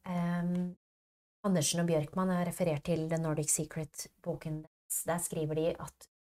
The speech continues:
trenger, vi snakker jo om Bildung, som er denne dannelsesfilosofien og, og,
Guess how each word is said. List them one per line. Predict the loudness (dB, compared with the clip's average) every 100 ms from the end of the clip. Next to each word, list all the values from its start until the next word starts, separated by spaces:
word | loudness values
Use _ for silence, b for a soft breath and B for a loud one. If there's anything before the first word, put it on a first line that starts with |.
| _ _ _ _ _ -8
trenger, | -4 -2 -2 -6 -10 -12 -14 _ _
vi | -2 0
snakker | 0 0
jo | 0
om | 2 0 2
Bildung, | 4 4 4 4 4
som | 2 0
er | 0 0
denne | 0 0
dannelsesfilosofien | 0 2 0 0 0 2 2 -2 -10 -12 -4 0 0 -2 -2 2 2 2
og, | 0 -2 0 -2 -2
og, | -2 -4